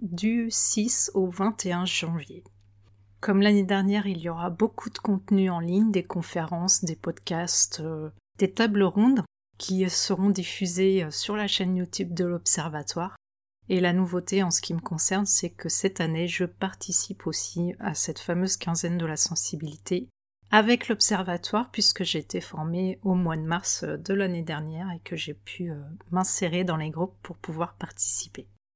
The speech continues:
Il y aura aussi, euh, ici ou là quelques événements en présentiel, notamment, euh, à Carcassonne, un week-end le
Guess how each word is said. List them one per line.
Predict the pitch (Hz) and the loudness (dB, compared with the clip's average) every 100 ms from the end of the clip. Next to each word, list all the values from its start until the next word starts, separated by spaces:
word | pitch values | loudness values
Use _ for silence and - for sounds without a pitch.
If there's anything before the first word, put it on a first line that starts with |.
| _ _ _ - | _ _ _ 0
Il | 196 | 2
y | 190 | 4
aura | 190 202 202 | 0 0 0
aussi, | 196 - - 202 196 | 2 0 2 4 4
euh, | 175 - | 2 -2
ici | 190 - - | 0 2 0
ou | 208 | 2
là | 196 202 202 190 190 | 0 0 0 -2 -4
quelques | - 214 - 196 | -4 -4 0 2
événements | 196 180 180 185 196 196 160 | 2 2 2 2 2 0 -4
en | |
présentiel, | - - 247 214 190 - - 202 214 214 | -8 -2 0 0 2 2 2 0 2 2
notamment, | 185 170 - 175 175 185 165 | 2 0 -4 -4 -2 -4 -6
euh, | 175 - | -8 -8
à | 175 | -6
Carcassonne, | - 170 - 190 - 202 214 | -4 -6 -4 2 2 4 4
un | 175 | 2
week-end | 165 165 - 190 | -2 -4 -2 2
le | 190 151 | 2 -2